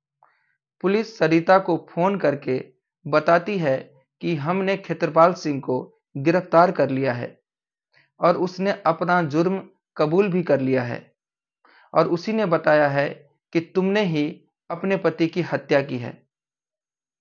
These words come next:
ये बात सुनते ही सरिता सच उगल देती है और वो कहती है कि नहीं, नहीं साहब, क्षेत्रपाल झूठ बोल रहा है। दरअसल मैंने अपने पति की हत्या नहीं की है,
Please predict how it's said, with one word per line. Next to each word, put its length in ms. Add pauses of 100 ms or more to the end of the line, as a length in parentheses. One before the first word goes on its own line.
(460)
ये 180
बात 220
सुनते 420
ही 380 (200)
सरिता 880
सच 420
उगल 340
देती 280
है 320 (1000)
और 100
वो 160
कहती 380
है 140
कि 120
नहीं, 260
नहीं 180
साहब, 420 (440)
क्षेत्रपाल 580
झूठ 340
बोल 220
रहा 200
है। 300 (1300)
दरअसल 600 (260)
मैंने 380
अपने 260
पति 280
की 120
हत्या 380
नहीं 300
की 120
है, 320